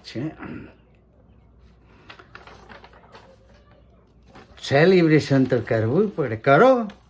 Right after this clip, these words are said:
અમે ક્યાં. એકસો સત્યાવીસ ડે, નવ મે બે હજાર એક, ફૂટબોલ મેચમાં થયેલો આ બનાવ, એકરા સ્પોર્ટ્સ સ્ટેડિયમ, ઘાનામાં. એકસો સત્યાવીસ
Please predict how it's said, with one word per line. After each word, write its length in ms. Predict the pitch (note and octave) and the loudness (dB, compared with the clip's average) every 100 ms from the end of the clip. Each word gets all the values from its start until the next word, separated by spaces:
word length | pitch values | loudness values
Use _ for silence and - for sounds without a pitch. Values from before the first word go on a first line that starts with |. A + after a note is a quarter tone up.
| _ | _
અમે 260 | - B2+ F#3+ | -10 -6 -6
ક્યાં. 240 | F#3 C#3+ - _ _ - - - - _ _ _ _ - _ _ - | -6 -12 -12 _ _ -20 -20 -20 -20 _ _ _ _ -20 _ _ -2
એકસો 440 | F#3 F#3 - A#3+ | -2 0 2 2
સત્યાવીસ 880 | A#3 G3+ - - A#3+ B3 A#3+ G3+ - | 2 -2 -4 0 0 2 -2 -4 -6
ડે, 400 | F3 D#3+ D#3 D#3 _ _ _ _ _ _ _ _ _ - - | 2 4 2 -2 _ _ _ _ _ _ _ _ _ -14 -2
નવ 400 | B2+ F3+ A3+ A3+ | 2 4 4 2
મે 240 | G#3 G#3 | -2 -4
બે 200 | F#3 E3+ F3+ E3+ | 0 2 4 2
હજાર 240 | E3 D#3 | 2 0
એક, 220 | C#3+ A#2+ - _ _ _ | -4 -8 -12 _ _ _
ફૂટબોલ 800 | - F3+ G3 G3+ G#3 G3+ G3 G3 | -10 -8 -6 -4 0 0 0 0
મેચમાં 800 | F#3 E3 D#3 - - C#3 C#3+ C#3+ | 0 -2 -4 -8 -14 -8 -6 -6
થયેલો 380 | C#3 B2+ B2+ B2 | -8 -8 -6 -4
આ 120 | B2 | -6
બનાવ, 560 | A2 A2+ A#2+ D3 F#3+ G3 _ _ _ _ _ - | -6 -8 -4 -4 -6 -10 _ _ _ _ _ -10
એકરા 800 | C#3+ D3 F3 F#3 F#3+ F#3+ F#3+ F#3 | -8 -6 -2 2 4 6 4 2
સ્પોર્ટ્સ 540 | F3+ - D#3+ D#3+ D#3+ | -4 -6 -4 -4 -6
સ્ટેડિયમ, 640 | - C#3+ C#3+ C#3+ D#3 F3 F#3 _ _ - | -6 -4 -2 -4 -4 -6 -10 _ _ -10
ઘાનામાં. 600 | B2 A#2+ B2+ A#2+ G2 E2+ _ _ _ _ _ _ _ _ _ _ _ _ _ - - _ _ _ | -6 -4 -2 -4 -6 -12 _ _ _ _ _ _ _ _ _ _ _ _ _ -20 -20 _ _ _
એકસો 340 | C#3+ C#3 - F#3+ | -14 -12 -6 -4
સત્યાવીસ 680 | - D3 - D#3+ C#3+ B2 | -4 -8 -2 -2 0 -4